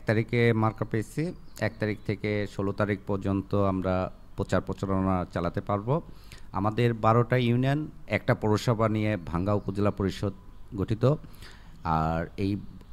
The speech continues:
এখানে প্রায় দুই লক্ষর উপরে ভোটার এবং, আর অল্প সময়ের ভিতরে প্রত্যেকটা ভোটারের কাছে যাওয়াটা অত্যন্ত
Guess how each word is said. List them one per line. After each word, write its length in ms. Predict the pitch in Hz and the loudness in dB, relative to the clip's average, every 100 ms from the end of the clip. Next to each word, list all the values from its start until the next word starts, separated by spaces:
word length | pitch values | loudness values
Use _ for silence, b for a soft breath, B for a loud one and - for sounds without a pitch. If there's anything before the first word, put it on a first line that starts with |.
| - - | -12 -6
এখানে 300 | - 110 113 | 0 2 2
প্রায় 240 | - 104 | 2 0
দুই 160 | 101 104 | 2 0
লক্ষর 360 | 104 - 110 | 0 0 0
উপরে 320 | 98 98 98 | 0 0 0
ভোটার 420 | 92 85 - 113 131 190 - - - - - | 2 0 4 4 2 -4 -14 -16 -18 -18 -10
এবং, 380 | 98 92 92 82 - - - - - | -6 -4 -6 -8 -12 -16 -16 -12 -4
আর 320 | - 78 85 - - - | -2 -2 -4 -8 -14 -2
অল্প 280 | 110 - 131 | -2 2 0
সময়ের 300 | 131 135 123 | 4 4 4
ভিতরে 320 | 131 131 123 | 2 0 -2
প্রত্যেকটা 480 | 123 - 120 123 117 | -2 -4 -2 0 0
ভোটারের 380 | 101 113 113 | 0 0 0
কাছে 260 | 110 104 101 107 | 0 -4 -2 2
যাওয়াটা 320 | 98 104 110 | 2 2 0
অত্যন্ত 500 | 98 - 104 113 | 0 0 0 2